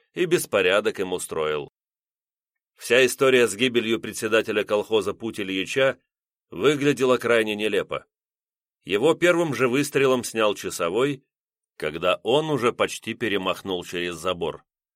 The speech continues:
Тому есть масса свидетелей, оспаривать сам факт просто глупо.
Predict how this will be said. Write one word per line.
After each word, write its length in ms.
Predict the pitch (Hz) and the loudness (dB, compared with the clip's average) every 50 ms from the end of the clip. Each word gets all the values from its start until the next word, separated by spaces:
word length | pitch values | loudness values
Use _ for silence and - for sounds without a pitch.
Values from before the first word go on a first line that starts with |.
| _ _ _ _ | _ _ _ _
Тому 260 | - 87 92 107 120 123 | -4 -2 -2 0 2 2
есть 280 | 123 120 113 - - | 2 2 0 -2 -2
масса 340 | 120 120 117 104 - - 110 | -2 0 0 0 0 -4 -6
свидетелей, 800 | - - 123 127 131 131 107 - - 80 73 73 73 71 - _ _ _ _ | -6 -4 -4 -2 -2 -2 -2 -2 -4 -8 -6 -6 -6 -8 -8 _ _ _ _
оспаривать 680 | - 104 110 - - - 151 156 156 151 139 135 127 | -2 -2 -2 -2 0 0 0 0 0 0 -2 -2 -2
сам 260 | - - 113 104 98 90 | -2 -2 -2 -2 -2 -4
факт 380 | - 107 113 107 - - - | -4 -4 -4 -4 -6 -12 -10
просто 380 | - 98 98 95 - - 107 95 | -6 -4 -4 -4 -4 -6 -8 -8
глупо. 460 | 87 107 107 92 - 78 73 67 - | -8 -6 -8 -6 -6 -6 -8 -8 -10